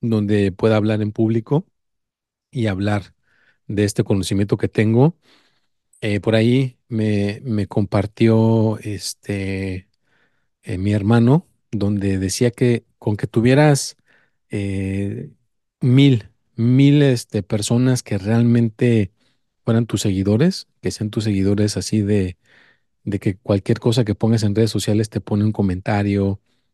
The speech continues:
comparten eso y te ayudan. O estaba, estaba diciendo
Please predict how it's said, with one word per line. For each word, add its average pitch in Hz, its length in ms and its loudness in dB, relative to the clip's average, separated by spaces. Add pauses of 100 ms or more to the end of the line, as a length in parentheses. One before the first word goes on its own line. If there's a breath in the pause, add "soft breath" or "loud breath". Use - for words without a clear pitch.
(160)
comparten 104 500 -2
eso 98 400 0
y 87 80 -6
te - 120 -6
ayudan. 101 560 0 (500 soft breath)
O 95 420 0
estaba, 110 440 0
estaba 113 340 0
diciendo 110 460 -2